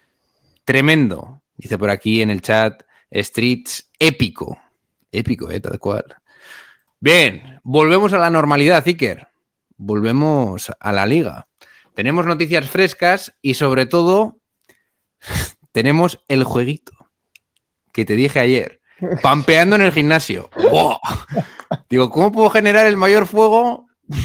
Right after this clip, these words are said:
Speaker 1: Eh, intentando de, intentando darle, digamos, un matiz de podcast, pero en realidad lo que quiero es golpear a la gente, ¿eh? Sobre todo a Darwin. Vamos a hacer un juego de,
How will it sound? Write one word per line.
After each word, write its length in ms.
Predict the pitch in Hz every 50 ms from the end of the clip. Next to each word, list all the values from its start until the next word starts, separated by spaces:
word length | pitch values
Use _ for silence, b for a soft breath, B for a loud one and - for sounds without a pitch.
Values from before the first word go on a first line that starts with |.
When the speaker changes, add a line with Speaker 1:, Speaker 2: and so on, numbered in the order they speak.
| - - - - - _ - - B B B B B B B B B B B B _ _ _
Speaker 1:
Eh, 400 | - 139 147 156 156 151 143 - - -
intentando 500 | 156 160 160 160 170 190 202 214 220 208
de, 220 | 214 208 202 202 -
intentando 420 | 185 170 165 165 175 202 208 208
darle, 720 | 208 214 208 214 214 208 208 202 196 190 185 180 170 165
digamos, 500 | 151 165 165 180 190 202 202 185 - - - _ _ _ _ _
un 180 | 190 196 208
matiz 400 | 208 196 185 180 - 214 208 175
de 120 | 170 180 170
podcast, 500 | - 202 208 196 190 - 220 220 202 -
pero 120 | - 156 151
en 40 |
realidad 240 | 147 147 151 156 175
lo 80 | 185 175
que 120 | 170 165
quiero 140 | 156 180 185
es 60 | 170
golpear 460 | 147 151 147 - - 135 143 151 147
a 40 | 139
la 120 | 135 120 107
gente, 460 | - 104 90 - - - - 117 -
¿eh? 260 | - 120 139 170 - _ _ _
Sobre 280 | - - 110 104 107
todo 140 | 95 120 120
a 80 | 120 117
Darwin. 400 | 113 113 110 - - - - - _ _ _ _ _ _ _ _ _ _ _
Vamos 380 | - 113 127 175 196 220 226 214
a 40 | 220
hacer 160 | 190 214 208
un 100 | 208 185
juego 300 | 180 196 214 214 220 208
de, 460 | 190 190 180 175 160 139 - - _